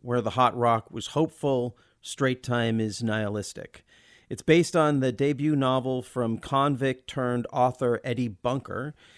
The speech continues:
and it was originally intended as Dustin Hoffman's directorial debut, but as production began,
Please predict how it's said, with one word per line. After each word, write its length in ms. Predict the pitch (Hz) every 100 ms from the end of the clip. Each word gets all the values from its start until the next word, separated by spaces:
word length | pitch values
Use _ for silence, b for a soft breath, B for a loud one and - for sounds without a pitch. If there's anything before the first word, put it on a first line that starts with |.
| b b -
and 460 | 127 123 123 110 -
it 100 | 135
was 160 | 127 135
originally 540 | 123 196 247 233 175
intended 640 | 151 - 156 147 143 143 -
as 340 | 127 127 101
Dustin 560 | 101 - 127 - - 123
Hoffman's 680 | 120 131 127 127 123 117 104
directorial 760 | 120 117 - 135 123 123 120
debut, 720 | 107 113 107 143 180 101 117 120
but 200 | 123 -
as 380 | 120 123 127 110
production 520 | - 131 156 - 135
began, 600 | 117 - 135 127 123 120